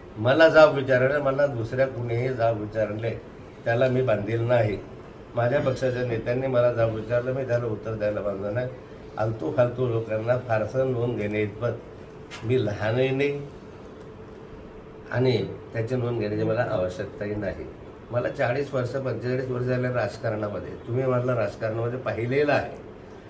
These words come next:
आणि राजकारणामध्ये किती मजबूतीने मी हा पक्ष उभा केला, भाजप, किती मजबूतीने या ठिकाणी सत्तास्थानावर लोकांना लावलं. जे, जे मी तयार केलेले कार्यकर्ते आज त्याच पदावर येऊ इच्छित आहे.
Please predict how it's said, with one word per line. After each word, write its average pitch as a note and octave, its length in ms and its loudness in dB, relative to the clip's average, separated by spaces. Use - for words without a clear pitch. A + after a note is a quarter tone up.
आणि A#2 200 -2
राजकारणामध्ये C3 800 2
किती B2+ 320 -2
मजबूतीने B2 580 0
मी C3 240 0
हा B2 180 4
पक्ष A#2 260 -2
उभा A2 240 2
केला, G#2 300 0
भाजप, F#2+ 420 -2
किती B2+ 180 2
मजबूतीने B2+ 600 0
या C3 100 4
ठिकाणी A2 340 -2
सत्तास्थानावर A2 800 0
लोकांना G2+ 580 -2
लावलं. F#2 200 -4
जे, C3 100 0
जे C3+ 400 4
मी C#3+ 360 2
तयार D3+ 220 8
केलेले C#3+ 380 0
कार्यकर्ते C3 580 2
आज D#3 220 6
त्याच E3 280 -2
पदावर D3+ 280 8
येऊ D3+ 200 2
इच्छित B2 340 -2
आहे. A2+ 360 0